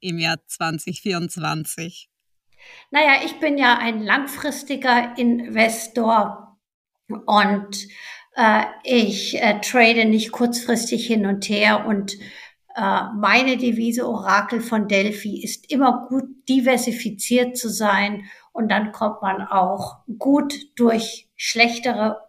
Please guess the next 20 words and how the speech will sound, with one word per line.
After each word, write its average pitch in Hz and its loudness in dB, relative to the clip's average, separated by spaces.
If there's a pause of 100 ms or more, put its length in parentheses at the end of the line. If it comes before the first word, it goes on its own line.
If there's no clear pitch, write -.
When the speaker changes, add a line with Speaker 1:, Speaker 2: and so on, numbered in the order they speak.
(160)
Speaker 2:
aber 202 6
insbesondere 196 -2
natürlich 196 -6
auch - -8 (100)
durch 240 2
gute 214 -2
Jahre. 165 -4 (1200)
Speaker 1:
Ja, 247 4
in 247 6
diesem 294 4
Sinne, 233 0
Gertrud, 220 -4
lieben, 285 0
lieben 262 2
Dank. 226 2 (400)
Es 233 0
ist 254 0
eine 233 6
kurze 330 2
Folge, 269 4